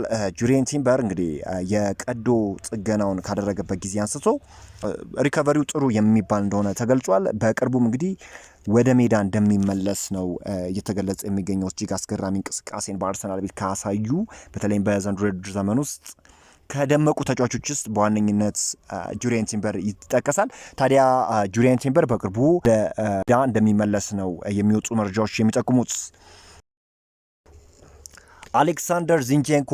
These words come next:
ወደ ሌሎች ክለብ የሚያደርገውን ዝውውር፣ እ፣ ባስመለከተ እንግዲህ መረጃ ወጥቷል። አሌክሳንደር ዚንቼንኮ እየጠየቀ ያለው ደሞዝ ወይም ግላዊ ጥቅማ ጥቅም ወደ ሌሎች ክለቦች የሚያደርገው ዝውውርን፣ እ፣ እንዳስተጓጎለበት ነው እየተገለጸ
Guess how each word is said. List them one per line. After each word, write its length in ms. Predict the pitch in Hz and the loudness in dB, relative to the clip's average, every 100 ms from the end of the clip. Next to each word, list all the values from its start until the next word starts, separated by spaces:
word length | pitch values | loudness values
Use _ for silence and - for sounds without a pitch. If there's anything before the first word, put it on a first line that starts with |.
| 139 | 4
ወደ 180 | 113 113 | 6 4
ሌሎች 240 | 113 113 - | 4 2 0
ክለብ 280 | 110 107 92 107 | 2 2 2 2
የሚያደርገውን 680 | 104 110 104 90 107 101 90 | 4 4 4 0 0 0 -2
ዝውውር፣ 440 | 92 107 98 101 90 | -2 -2 0 0 0
እ፣ 160 | - 104 | -2 -2
ባስመለከተ 540 | 101 104 113 104 101 92 | 0 -2 -2 -4 -4 -6
እንግዲህ 220 | 92 104 | -4 -2
መረጃ 240 | 101 120 165 | 0 2 4
ወጥቷል። 320 | 190 180 247 - - - - - | 4 2 0 -10 -20 -20 -12 0
አሌክሳንደር 460 | 139 160 175 175 | 0 2 -2 -2
ዚንቼንኮ 400 | 156 165 175 - 214 202 | -2 0 0 4 6 6
እየጠየቀ 520 | 127 131 139 135 127 127 | 4 0 0 -2 2 4
ያለው 520 | 120 113 104 104 127 156 131 | 6 4 4 4 4 4 2
ደሞዝ 460 | 113 110 107 117 131 | 2 2 4 2 0
ወይም 200 | 98 95 95 | -2 -2 0
ግላዊ 340 | 104 104 104 101 | 0 2 2 0
ጥቅማ 220 | 123 139 147 | 2 4 2
ጥቅም 260 | 175 190 262 - - - - | 0 0 0 -6 -20 -12 2
ወደ 120 | 139 | 4
ሌሎች 240 | 185 185 - | 4 2 4
ክለቦች 360 | 175 156 156 - | 2 4 0 2
የሚያደርገው 560 | 120 120 110 95 110 98 | 2 2 2 2 0 0
ዝውውርን፣ 720 | 95 107 98 90 104 104 143 165 - | 0 0 0 0 2 2 2 0 -2
እ፣ 120 | 110 101 87 - 110 | -4 -4 -6 -6 0
እንዳስተጓጎለበት 840 | 110 131 - 123 107 113 98 110 | 2 2 2 2 4 2 2 0
ነው 100 | 101 | 0
እየተገለጸ 600 | 101 - 101 104 104 | 0 -2 -2 0 -2